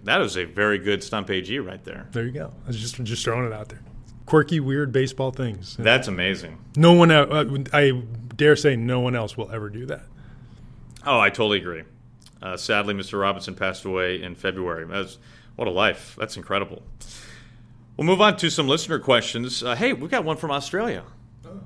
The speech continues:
Speaker 1: Adam's chiming in. Uh, he says, "G'day, lads." He's listened to all fifty episodes of The Wheelhouse. It's his favorite podcast. It better be if you're listening to all fifty episodes.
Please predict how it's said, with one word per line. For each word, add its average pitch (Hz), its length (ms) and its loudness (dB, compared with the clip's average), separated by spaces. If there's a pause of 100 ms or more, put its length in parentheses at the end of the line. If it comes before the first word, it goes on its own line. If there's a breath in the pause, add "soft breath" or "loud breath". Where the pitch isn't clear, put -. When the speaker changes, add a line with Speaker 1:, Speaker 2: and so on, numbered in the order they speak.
(260)
Speaker 1:
Adam's 165 320 2
chiming 120 360 2
in. 117 340 0
Uh, 110 140 -2
he 113 80 -2
says, 110 260 -2
"G'day, 123 260 2
lads." 98 540 0 (360 soft breath)
He's 117 200 -4
listened 151 320 0
to 110 260 -4 (160)
all 139 360 2
fifty 135 760 -6
episodes 90 720 -10
of 95 140 -14
The 87 80 -14
Wheelhouse. - 640 -12
It's - 120 -14
his 87 120 -14
favorite 98 300 -4
podcast. 87 600 -10
It 90 80 -20
better 101 160 0
be 85 140 -8
if 82 80 -16
you're 90 80 -10
listening 92 260 -10
to 87 60 -12
all 85 80 -14
fifty 90 320 -12
episodes. - 480 -14